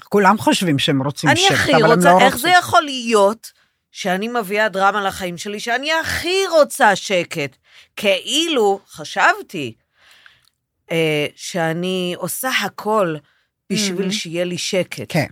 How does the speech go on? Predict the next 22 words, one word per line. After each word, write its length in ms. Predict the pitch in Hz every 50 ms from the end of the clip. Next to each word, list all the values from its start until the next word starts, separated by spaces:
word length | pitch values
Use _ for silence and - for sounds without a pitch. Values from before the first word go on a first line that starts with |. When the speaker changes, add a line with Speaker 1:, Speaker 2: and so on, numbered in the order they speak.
| - _ _ _ _ _ _ _ _ _ _ _ -
Speaker 1:
אבל 200 | 139 - 131 123
לא. 120 | 123 127 127 _ _ - _ 160
Speaker 2:
לא 180 | 143 151 165 208
הבנתי, 640 | 233 220 - 285 269 240 202 185 - 175 180 160
אבל 140 | 151 135 170 -
זה 200 | 165 139 160 165 -
קשה 340 | - 151 - - - 190 226
לתפוס 760 | 294 370 392 - - - 196 175 160 151 147 - - - - _ _ _ _ -
Speaker 1:
בטח. 280 | 180 196 - - 285 277
Speaker 2:
שאתה 640 | - 175 156 147 _ - 208 185 185 180 175 180 - -
מביא 560 | 175 170 175 175 170 151 135 170 196 190 180 151 _ - _ _ _ -
לעצמך 520 | 160 165 160 - - 170 160 139 - 175 170 160 143 - - - - - -
את 140 | 170 - -
הדרמה. 520 | 180 139 170 151 180 180 180 170 165 - -
Speaker 1:
כי 120 | 233 240
אתם, 260 | 220 - 262 247 220 226 - -
Speaker 2:
ו- 40 | 208
Speaker 1:
תראו, 320 | 214 214 214 202 202 202 -
מה 200 | 202 185 233 262
הקנה 340 | 311 - - 214 220 196 175
מידה 360 | 165 160 147 135 147 123 127
שלכם? 680 | - - - 143 131 131 123 - - - 151 139 147 156